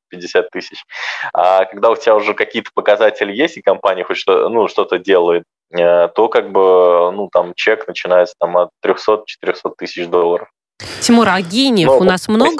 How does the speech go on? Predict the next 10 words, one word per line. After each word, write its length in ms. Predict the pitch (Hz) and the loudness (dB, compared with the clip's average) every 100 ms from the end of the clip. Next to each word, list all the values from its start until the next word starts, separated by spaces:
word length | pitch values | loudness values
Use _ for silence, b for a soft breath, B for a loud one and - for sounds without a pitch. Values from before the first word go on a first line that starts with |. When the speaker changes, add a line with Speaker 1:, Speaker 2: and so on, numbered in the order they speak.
| 254 202 | 0 2
Speaker 1:
спасибо. 40 | |
Speaker 2:
в 120 | 175 180 180 190 | 2 2 2 0
I 140 | 190 | -4
T-сфере 720 | - 175 - - 165 143 127 - _ _ _ _ _ _ _ _ 156 | -2 -4 -4 -2 -2 -2 -10 -14 _ _ _ _ _ _ _ _ -4
в 20 | |
России? 500 | 170 - - 135 _ | -4 -4 -6 -6 _
Speaker 1:
Ну, 160 | - 110 | -2 2
я 100 | 110 | 2
думаю, 320 | 107 107 110 | 0 0 2
да. 420 | 95 95 90 90 | 4 4 4 -2